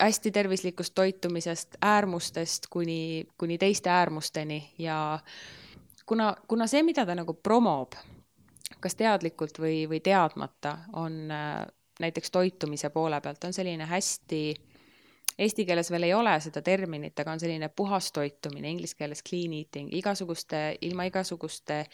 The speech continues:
lisanditeta, hästi algupärane toit. Klassikalises mõttes ütleb kindlasti ka Tervise Arengu Instituut, et muidugi eelistage töötlemata toitu, kõik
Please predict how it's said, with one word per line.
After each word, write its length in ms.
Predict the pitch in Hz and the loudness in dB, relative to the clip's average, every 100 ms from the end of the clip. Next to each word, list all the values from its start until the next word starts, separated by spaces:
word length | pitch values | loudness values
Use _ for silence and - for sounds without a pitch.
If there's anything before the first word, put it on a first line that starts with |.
| - - - _ - | -20 -20 -20 _ -4
lisanditeta, 840 | 185 190 165 151 147 - 139 151 | -2 0 0 0 -4 -4 -4 -2
hästi 260 | 196 - 190 | -2 -2 0
algupärane 680 | 175 180 160 147 143 143 139 | 0 0 0 0 -2 -4 -4
toit. 460 | 151 147 - - - _ _ _ - | -2 -2 -6 -20 -20 _ _ _ -4
Klassikalises 560 | 214 269 - - 202 190 | 2 4 4 2 0 0
mõttes 380 | 202 196 - 185 | -2 0 -2 0
ütleb 240 | 202 - 196 | -2 -4 -2
kindlasti 320 | 220 208 190 | 0 0 -2
ka 80 | 196 | 0
Tervise 320 | 233 214 202 | 2 2 2
Arengu 300 | 196 190 220 | -2 2 4
Instituut, 520 | 311 208 - 160 - | 4 2 0 -2 0
et 100 | 165 | 2
muidugi 300 | 269 320 165 | 4 4 4
eelistage 400 | 175 160 - 151 151 | 4 4 -2 -6 4
töötlemata 560 | 180 170 147 147 - | 4 4 -4 -6 -4
toitu, 300 | 156 165 - | -2 -2 0
kõik 160 | 220 233 | 0 2